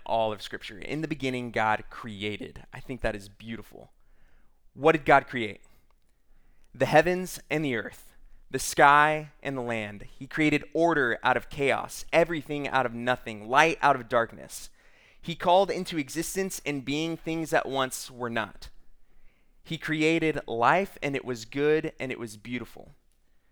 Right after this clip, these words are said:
And then God said, "Let us make mankind in our image,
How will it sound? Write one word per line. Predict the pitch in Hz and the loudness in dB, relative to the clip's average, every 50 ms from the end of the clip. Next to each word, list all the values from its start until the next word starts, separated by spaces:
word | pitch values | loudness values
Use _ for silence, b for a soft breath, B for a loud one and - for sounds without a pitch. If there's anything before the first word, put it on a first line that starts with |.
| _ _ _ _ _ _ _ _ _ _ - | _ _ _ _ _ _ _ _ _ _ -8
And | - 139 147 151 | -6 -4 -2 2
then | 151 175 190 185 | 2 2 2 4
God | 170 170 156 151 - | 6 6 6 6 4
said, | - - 151 139 135 131 131 - | 0 2 4 4 4 4 2 0
"Let | - 147 156 151 | 2 2 2 2
us | 147 - 156 | 2 -2 -2
make | 156 165 175 - 160 | -2 -2 -2 -2 -4
mankind | 165 165 165 160 147 - 147 131 131 131 131 131 127 123 - - | -4 -2 -2 -2 -4 -4 -2 0 0 0 0 -2 -4 -8 -8 -4
in | 143 151 156 156 - | -2 -2 -2 0 0
our | 123 139 135 135 117 | 2 2 2 2 0
image, | 90 120 113 101 82 64 - - - - | 0 -4 -6 -8 -10 -12 -12 -12 -12 -14